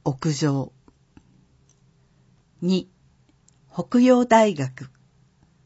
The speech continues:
金星町三丁目二番一号。津波の場合は、校舎三階、五階です。三、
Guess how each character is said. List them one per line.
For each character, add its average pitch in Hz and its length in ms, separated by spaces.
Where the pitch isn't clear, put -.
金 262 260
星 254 300
町 131 440
三 208 300
丁 208 340
目 185 260
二 226 180
番 170 400
一 208 320
号。 135 280
津 - 160
波 226 260
の 226 140
場 214 220
合 208 180
は、 196 220
校 285 260
舎 196 200
三 160 400
階、 147 240
五 156 120
階 185 360
で 160 180
す。 - 220
三、 170 380